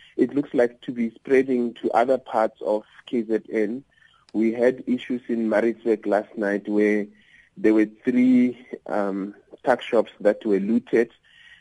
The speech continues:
and there was another foreign national who was, uh, robbed of his vehicle. Um, the police deployments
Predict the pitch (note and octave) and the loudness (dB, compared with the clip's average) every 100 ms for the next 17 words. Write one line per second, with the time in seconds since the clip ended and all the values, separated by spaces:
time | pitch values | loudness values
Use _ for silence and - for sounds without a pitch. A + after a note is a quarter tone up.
0 | _ - G#2+ G#2 G#2 G#2 G#2 G#2+ G#2+ A2+ | _ -2 0 4 4 4 2 0 0 0
1 | - A2 G#2 G#2+ G2 G2 A2+ G2+ G2 G2 | 2 2 2 2 -2 -2 -4 -2 -2 -2
2 | G#2+ G#2 G#2 - - G2 F#2 F#2+ G2 - | 0 2 0 -4 -4 2 4 4 2 0
3 | - G2 - G#2 F#2+ G2 G2 - F#2+ - | -4 -4 -4 -8 -4 -2 -2 -2 -8 -8
4 | _ _ _ - - - - A2 A2+ A2+ | _ _ _ -20 -20 -10 2 4 4 0
5 | A2 B2+ B2 B2 A#2+ - C3 C#3+ D3+ B2 | -6 -8 -2 0 0 -4 -2 -2 -2 -10
6 | - C3 A#2+ B2 A#2 | -6 -2 0 -2 -4